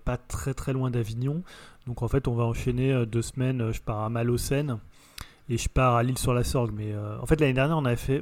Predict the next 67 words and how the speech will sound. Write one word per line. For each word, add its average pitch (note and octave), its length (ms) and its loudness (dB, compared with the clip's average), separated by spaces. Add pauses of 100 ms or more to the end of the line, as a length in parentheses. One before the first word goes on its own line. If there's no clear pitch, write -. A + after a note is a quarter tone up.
on C#3 100 -6
avait A#2+ 200 -2
fait - 140 -2
un C3 100 0
peu, D3 340 4
tu - 80 -10
vois, C3+ 160 2
toute - 280 -6
la C3 120 0
France - 320 0
<laughs> - 60 8
en F3+ 40 8
une C3 100 0
semaine. C#3 420 4
On A#2+ 100 0
avait A2+ 220 0
été, A#2 260 -2
euh, G2+ 80 -6 (420)
à B2+ 80 2
La B2 120 2
Ciotat C#3 400 0
et C#3 40 4
on B2 80 0
était A2+ 200 -4
remonté, B2+ 580 0
euh, B2 200 -2
et B2+ 80 -2
en A#2 60 0
fait, C3+ 140 -2
c'est - 120 -12
trop - 160 2
crevant C3 320 0
pour B2 140 4
les A2+ 100 0
enfants A#2 240 -4
quand A#2 140 -8
tu - 120 -12
fais, A#2+ 160 -4
euh, A2 100 -2
tu G#2+ 140 -4
sais, B2 40 -2
tu - 120 -14
te - 100 -20
poses, A#2+ 260 4
euh, A2 120 2 (380)
deux B2+ 200 0
nuits B2+ 240 0
dans B2 220 0
un A#2 80 -2
hôtel, B2 300 0
même A#2 180 -4
pas, C3 280 4
et B2+ 40 0
après A#2+ 200 -4
tu - 140 -6
repars, A2+ 380 0
tu - 120 -4
refais G#2 240 -2
les A2 120 2
valises, A2+ 400 -2
et, G#2+ 120 -2
euh, G#2 60 -4 (160)
pff, - 160 0
c'est - 120 -8
un G#2+ 60 -6
peu - 100 0
crevant. C3 360 0